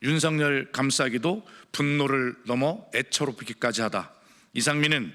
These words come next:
헌재에서 대통령실에서 언론사 단전 단수 지시 쪽지를 멀리서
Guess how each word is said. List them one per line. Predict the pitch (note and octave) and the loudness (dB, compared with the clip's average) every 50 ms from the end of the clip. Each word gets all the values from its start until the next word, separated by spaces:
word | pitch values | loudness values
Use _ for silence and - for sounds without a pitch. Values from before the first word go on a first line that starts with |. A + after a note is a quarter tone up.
| - - - | -10 -6 -4
헌재에서 | C#3+ D3 C#3 C3 B2+ A2 G2 - D3 E3 G#3 - - - - - - - - - _ - | -2 0 0 0 0 0 0 0 0 -2 -2 -4 -10 -18 -20 -20 -20 -20 -20 -20 _ -2
대통령실에서 | C#3+ D#3 E3 - - F3+ F3 F3 F3 E3+ D3+ - D#3 D#3 C#3 - - G2 E2 - - - - - - - | -2 -2 0 0 0 0 2 2 2 2 0 2 2 0 0 0 -2 -4 -6 -10 -14 -20 -20 -20 -20 -8
언론사 | - A#2 B2+ C#3+ D3 D#3 D3+ D3 C3+ - D3+ D3+ D#3 D#3 F3 - - - - - _ _ | -4 -2 0 2 2 2 2 2 2 2 2 2 2 0 -4 -10 -18 -20 -20 -20 _ _
단전 | - C3 C#3+ D#3 D#3+ D#3 F3+ F3 F3+ F3+ E3+ E3 | -4 -2 0 0 2 2 2 2 2 0 -2 -4
단수 | - B2+ C3 D3 D3+ C#3+ - - D#3 D#3 D#3 D3+ D3+ - - - - _ | -2 -2 0 0 0 0 0 0 0 0 -2 -2 -4 -8 -14 -20 -10 _
지시 | - - D#3 D3 - D#3 D#3 C#3+ - | -2 0 0 2 2 2 0 -2 -2
쪽지를 | - F3 E3 - - F3+ E3 C#3 G2+ D#2+ - - - - - - - _ | -4 -4 -2 0 0 0 2 0 0 -2 -8 -14 -20 -20 -20 -20 -20 _
멀리서 | - G#2+ A#2 B2+ D3+ D#3 D#3+ D#3+ C#3 - E3 D#3 D3+ C#3 - | -4 0 2 2 2 4 2 2 2 2 2 2 2 0 -4